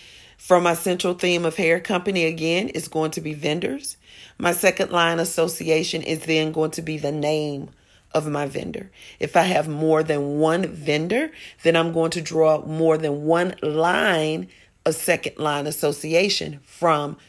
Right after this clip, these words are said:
that vendor line.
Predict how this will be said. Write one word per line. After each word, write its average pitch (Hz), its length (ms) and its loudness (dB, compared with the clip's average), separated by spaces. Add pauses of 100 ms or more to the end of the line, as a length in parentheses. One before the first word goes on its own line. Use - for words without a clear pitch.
(220)
that 151 520 4 (140)
vendor 143 800 0 (1160)
line. 147 460 -2